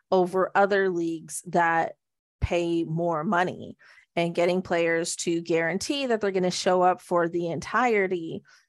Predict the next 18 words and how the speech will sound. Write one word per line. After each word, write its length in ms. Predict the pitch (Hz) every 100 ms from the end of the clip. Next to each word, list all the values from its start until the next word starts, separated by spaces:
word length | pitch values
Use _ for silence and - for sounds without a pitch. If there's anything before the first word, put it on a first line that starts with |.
| _ -
of 360 | 180 180 180
the 120 | 185
W 420 | 175 160 165 165 170
N 160 | 165
B 160 | 156 139
A 100 | 131
season. 760 | - - 214 185 123 95 80 - - _ _
And 720 | 190 180 180 180 180 175 180 -
as 560 | 180 196 185 190 185 - -
negotiated 1040 | 185 175 220 254 - 226 208 202 202 202
in 440 | - 180 180 185 180 165
the 80 | 175
players' 420 | - 220 220 208
agreement 600 | 196 196 196 196 190 -
back 240 | 175 165 175
in 100 | 170
twenty 380 | - 165 170
twenty, 560 | 180 - 285 285 269